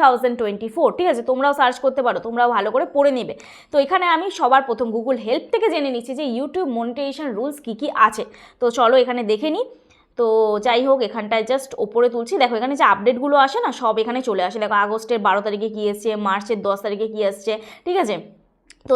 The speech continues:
যাই হোক, এখানটায় সবার প্রথম আমি তোমাদের একটু নিচের দিকে নিয়ে যাচ্ছি। এইখানটায় তোমরা দেখতে পাবে, দেখে নাও, এই জায়গাটা তোমরা দেখতে পাবে। এই যে মেইন থিম, most viewed videos, newest videos, biggest proportion of watch time, video metadata including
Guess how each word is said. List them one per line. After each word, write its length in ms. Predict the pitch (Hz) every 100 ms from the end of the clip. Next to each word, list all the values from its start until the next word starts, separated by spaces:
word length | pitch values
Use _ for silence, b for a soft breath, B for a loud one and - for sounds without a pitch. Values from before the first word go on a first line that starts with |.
| 247
যাই 140 | 277 302
হোক, 80 | 294
এখানটায় 380 | 240 262 269 302 294
সবার 240 | 226 240 240
প্রথম 260 | 214 220 311 233
আমি 100 | 196
তোমাদের 180 | 196 196 202
একটু 160 | 202 311
নিচের 200 | 233 240
দিকে 140 | 226 247
নিয়ে 140 | 226 208
যাচ্ছি। 220 | 185 208 523 B B B 277
এইখানটায় 440 | 311 311 262 226 202
তোমরা 160 | 196 247
দেখতে 200 | 220 - 185
পাবে, 160 | 175 196
দেখে 140 | 220 190
নাও, 80 | - -
এই 80 | 247 220
জায়গাটা 320 | 202 190 185
তোমরা 160 | 190 247 247
দেখতে 180 | 214 202
পাবে। 140 | 170 160
এই 40 | 220
যে 60 | 170 196 208
মেইন 240 | 233 269 330 370 233
থিম, 200 | 240 262 453 B B - 247
most 240 | 339 - 233 220
viewed 280 | 262 285 208 208
videos, 420 | 214 233 226 330 - B - 240
newest 400 | 359 440 494 - 208
videos, 360 | 240 208 214 285 208
biggest 340 | 269 240 415 - -
proportion 480 | 233 247 330 392 403 - 214
of 80 | 233 208
watch 180 | 202 208 285
time, 180 | 254 302 B B B 208
video 240 | 277 359 427 226
metadata 440 | 214 254 247 285 -
including 440 | 247 285 370 440